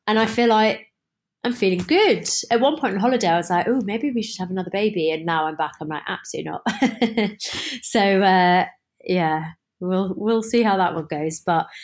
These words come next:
I'm just really happy to feel like I've got a bit more freedom, and I'm really proud of myself to get to the point that I did, and also proud of myself to make the decision that I did. Yeah, let's see, let's see how it is now I'm back. I'm excited to, like, keep sharing the journey. But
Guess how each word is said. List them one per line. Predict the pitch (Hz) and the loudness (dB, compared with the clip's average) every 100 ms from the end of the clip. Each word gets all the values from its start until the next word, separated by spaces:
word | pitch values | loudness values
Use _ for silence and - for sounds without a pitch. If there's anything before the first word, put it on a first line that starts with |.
| - - | -12 -4
I'm | 190 | 0
just | 214 214 | 0 2
really | 208 196 196 | 2 4 2
happy | 180 180 175 | 0 -2 -4
to | 170 | -4
feel | - 165 170 | -6 -2 0
like | 165 160 151 - _ _ _ _ _ _ _ _ - | 2 2 0 -6 _ _ _ _ _ _ _ _ -6
I've | 180 - | -6 -2
got | 180 - - _ - | -4 -4 -10 _ -6
a | |
bit | 170 175 - | -4 -4 -4
more | 175 | -6
freedom, | 165 165 160 165 | -4 -4 -2 -4
and | 156 | -4
I'm | 160 165 | -4 -2
really | 175 170 165 | 0 0 -2
proud | 170 165 170 | 0 0 0
of | - | -6
myself | 156 - 160 160 170 - - - | -6 -2 -2 -2 -4 -10 -12 -6
to | 165 156 156 156 - | -2 0 -2 -4 -4
get | 180 - | -6 -6
to | - | -12
the | - | -10
point | - 160 - | -6 -6 -4
that | 165 | -4
I | 165 | -4
did, | 175 165 165 | 0 0 0
and | 208 | -4
also | 277 330 - 269 | -2 -2 -2 -2
proud | 269 247 233 | 2 2 0
of | |
myself | 233 226 240 226 226 - - - - - _ | -4 -2 2 2 2 -4 -20 -20 -20 -20 _
to | 233 | 0
make | 220 220 214 | 2 2 0
the | 208 | -2
decision | 208 - 233 196 | -2 -2 -2 -4
that | 170 - | -6 -4
I | |
did. | 165 165 151 156 - - _ _ | -4 0 0 -2 -6 -12 _ _
Yeah, | 190 247 262 | -4 0 0
let's | 208 - | 0 0
see, | - 214 208 202 - | 0 2 2 0 -2
let's | 226 - | -2 0
see | - | -2
how | 208 208 | 0 0
it | 202 | 2
is | 214 214 | 0 0
now | 202 | -2
I'm | 190 190 | 0 0
back. | 220 226 - | -2 -2 -4
I'm | 170 | -4
excited | - - 196 185 180 | -4 -2 -2 -2 -6
to, | - | -2
like, | 180 170 - | 0 0 -2
keep | 185 | -6
sharing | - 196 180 175 170 | -2 0 0 0 -4
the | 175 175 | -2 -2
journey. | 170 190 190 190 156 160 165 | -2 2 2 2 0 -4 0
But | 180 175 | 2 2